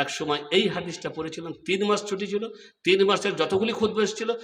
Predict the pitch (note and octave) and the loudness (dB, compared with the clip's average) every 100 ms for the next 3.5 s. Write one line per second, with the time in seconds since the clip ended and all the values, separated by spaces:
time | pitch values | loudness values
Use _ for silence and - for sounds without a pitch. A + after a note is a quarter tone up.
0 | - - F#3+ G#3 G#3+ G#3+ F3 - A3 E3 | -12 -6 -4 0 0 0 -2 -2 -4 -2
1 | E3 - D3 C3 E3+ G3 D3+ C#3 B2 G#2+ | -4 -6 -8 -6 -8 -6 -6 -6 -8 -10
2 | A2+ G2+ F#2 A2 C3 - _ _ - C3+ | -12 -12 -12 -10 -10 -10 _ _ -4 -2
3 | C3 G#2+ A#2 G2+ G2+ | -2 -6 -6 -6 -8